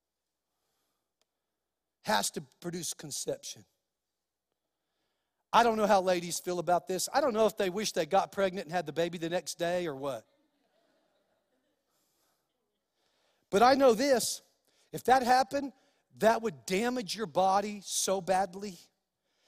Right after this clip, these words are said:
that that nine months not only gives that child a chance to grow and develop, but it also, it changes your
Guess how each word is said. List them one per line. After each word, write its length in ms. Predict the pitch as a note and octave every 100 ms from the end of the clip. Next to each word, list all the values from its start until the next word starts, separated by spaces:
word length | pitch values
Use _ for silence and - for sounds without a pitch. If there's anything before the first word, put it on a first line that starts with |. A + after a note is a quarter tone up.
| _ -
that 160 | F3
that 220 | A3+ A#3+ G3
nine 360 | A3 B3+ A3+
months 340 | A3 A#3+ B3 -
not 140 | A#3
only 140 | A3+
gives 240 | F3 A#3 G3
that 160 | A3
child 280 | - A#3 A3+
a 60 | F#3+
chance 300 | - A#3+ G3+
to 80 | E3
grow 300 | D3 G#3+ A3
and 80 | F#3+
develop, 500 | D#3 G3+ A#3 A#3+ - - -
but 100 | F3+
it 120 | F3+
also, 440 | G#3+ A3 - A3+ - -
it 120 | F3
changes 520 | - A#3 A3+ G3+ G#3+
your 160 | F#3+ F3